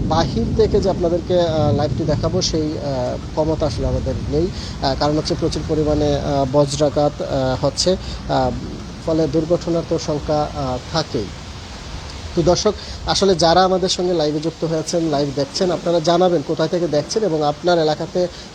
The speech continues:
ঝড় বৃষ্টি হচ্ছে কিনা, আহ, কিংবা ঝড় বৃষ্টির সম্ভাবনা রয়েছে কিনা। আমরা আসলে আপনাদেরকে হবিগঞ্জ শহর থেকে, আহ, ঝড় বৃষ্টির, আহ, সবশেষ তথ্যটি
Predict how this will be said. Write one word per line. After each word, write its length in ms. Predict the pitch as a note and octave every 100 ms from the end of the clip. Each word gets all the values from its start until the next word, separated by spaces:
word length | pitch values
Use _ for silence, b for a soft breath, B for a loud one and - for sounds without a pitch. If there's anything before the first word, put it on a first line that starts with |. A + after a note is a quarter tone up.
| D3
ঝড় 240 | F3 E3+
বৃষ্টি 320 | E3 E3+ - F3
হচ্ছে 340 | E3+ - F#3+ -
কিনা, 240 | E3 G#3+ B B -
আহ, 180 | D#3 D3 F3+
কিংবা 260 | F3 E3
ঝড় 200 | D3+ E3+
বৃষ্টির 400 | D#3+ E3+ - F3
সম্ভাবনা 600 | D#3 F#3 F3+ F3+ E3 C#3
রয়েছে 280 | B2 B2 D3
কিনা। 220 | D3 C#3
আমরা 220 | C#3 D#3
আসলে 220 | E3+ F3 E3+
আপনাদেরকে 420 | D#3 D3+ D3+ E3+
হবিগঞ্জ 360 | D#3 D#3+ -
শহর 320 | - - G3 G#3
থেকে, 280 | - - D3+ B2+ B B
আহ, 220 | F3 D#3 C3+
ঝড় 160 | E3+ D#3+
বৃষ্টির, 520 | D3+ - E3 D3+ D#3+
আহ, 160 | D3
সবশেষ 480 | C#3 E3 D3+ - D3+
তথ্যটি 500 | D#3+ E3 - D#3 E3